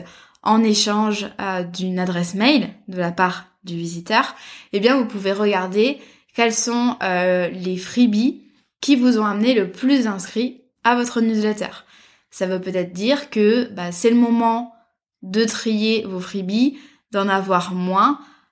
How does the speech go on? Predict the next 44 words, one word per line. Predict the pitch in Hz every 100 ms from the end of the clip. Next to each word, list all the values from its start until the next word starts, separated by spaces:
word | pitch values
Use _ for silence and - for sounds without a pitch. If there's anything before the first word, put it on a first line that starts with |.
| _
mais | 220 240
de | 247 226
capitaliser | 208 196 190 185 180 180 196 254
sur | 233 196
ce | 214
qui | 208 190
fonctionne | 180 180 - 226 247 254 - _ _ -
le | 208 311
plus. | - 220 - - - - _ _
Vous | 190
voyez | 202 285
que | 285
c'est | 240
comme | 190 185
ça | 277
qu'au | 320 294
fur | 254 254
et |
à | 220
mesure, | 208 196 196 233 311 - -
mais |
on | 190 196
arrive | 196 254 254
à | 202
adapter | - 202 202 202 - 247
en |
fait | 202 220 240 - _
nos | - 214
stratégies. | 220 220 214 202 190 - _ _ _ _ _ _ _
Au | - 302
niveau | 311 302 311
des | 254
données | 226 247 240
commerciales, | 233 208 185 - 247 269 - - _ _ _
tout | - 254
dépend | 240 233 233 240 - -
bien | 185 196 202
sûr | - - 285 294 - _
de, | 196 - 233 247 247
à | 196
votre | 190 208 208
système | 208 196 - 226 240
de | 226
vente, | 180 160 -